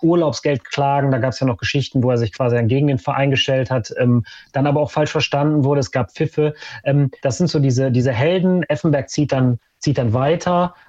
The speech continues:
ähm, dann kommt, dann kommt der, dann kommt der Abstieg und dann hast du einfach extrem viel finanzielle Altlasten, weil du halt in den Jahren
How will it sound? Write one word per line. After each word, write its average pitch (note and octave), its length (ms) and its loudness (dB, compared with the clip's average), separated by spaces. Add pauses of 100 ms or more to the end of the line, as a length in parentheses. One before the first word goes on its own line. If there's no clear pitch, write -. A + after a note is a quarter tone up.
(160)
ähm, C#3+ 340 2
dann C#3 120 2
kommt, C#3+ 260 -2
dann B2 120 -2
kommt C3+ 200 -2
der, B2 180 -2
dann A#2+ 120 0
kommt A#2+ 140 0
der C3+ 120 -2
Abstieg E3 500 -2
und C#3 120 0
dann C3 120 2
hast C#3 200 0
du D3+ 40 -2
einfach C3+ 460 -4
extrem E3 600 -2
viel D#3 400 0
finanzielle C3 500 -2
Altlasten, C#3+ 800 0
weil C#3 160 0
du C#3 120 0
halt C3 240 0
in C3 80 0
den B2+ 140 4
Jahren B2+ 360 0